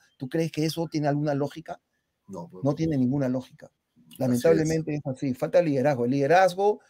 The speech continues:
Speaker 1: no viene por decreto. El liderazgo se gana
Speaker 2: Así
Speaker 1: con
Speaker 2: es.
Speaker 1: el ejemplo. Se gana
Speaker 2: Así
Speaker 1: con el
Speaker 2: es.
Speaker 1: ejemplo. Y
Speaker 2: El
Speaker 1: una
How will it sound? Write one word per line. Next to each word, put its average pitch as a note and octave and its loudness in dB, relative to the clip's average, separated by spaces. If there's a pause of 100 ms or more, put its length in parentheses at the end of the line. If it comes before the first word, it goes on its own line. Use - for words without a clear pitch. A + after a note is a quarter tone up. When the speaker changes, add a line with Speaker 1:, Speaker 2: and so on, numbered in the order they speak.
(220)
Speaker 1:
no D#3+ 4
viene F3+ 4
por C#3 0
decreto. C3 2
El A#2+ -6
liderazgo D3+ 0
se A2+ -10
gana D3+ 2
Speaker 2:
Así C#3+ 6
Speaker 1:
con C3+ 6
Speaker 2:
es. C3+ 0
Speaker 1:
el - -2
ejemplo. - -4 (340)
Se - -8
gana F3 4
Speaker 2:
Así D3+ 2
Speaker 1:
con C#3 2
el B2 2
Speaker 2:
es. A#2+ -6
Speaker 1:
ejemplo. B2+ -6 (580)
Y B2+ 2
Speaker 2:
El C#3 4
Speaker 1:
una - 4